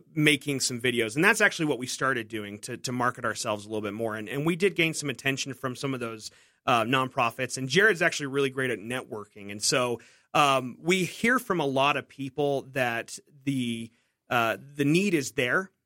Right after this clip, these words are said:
uh, just based upon our own networking experiences and speaking at engagements and things like that. We do have people coming up to us and saying, "Hey, this would be great for my company. We're looking for this kind of informa-, or this kind of, uh, uh, information and, and, you know, change to take place."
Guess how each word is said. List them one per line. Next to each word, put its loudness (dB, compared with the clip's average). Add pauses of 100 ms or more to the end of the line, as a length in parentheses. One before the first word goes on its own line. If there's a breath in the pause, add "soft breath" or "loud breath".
uh, -4
just 0
based 0
upon -6
our 0
own -2
networking -2
experiences -8
and -10
speaking -6
at -8
engagements -8
and -16
things -8
like -6
that. -2
We -2
do -4
have 0
people -12
coming -14
up -8
to -16
us -14
and -16
saying, -14
"Hey, -8
this -6
would -14
be -14
great -4
for -20
my -8
company. -10 (280 soft breath)
We're -2
looking -2
for -12
this -4
kind -6
of -8
informa-, -6
or 0
this -4
kind -4
of, -10
uh, -4 (460 soft breath)
uh, 0
information 0
and, -12
and, -10 (400)
you 2
know, -4
change 0
to -10
take -8
place." 0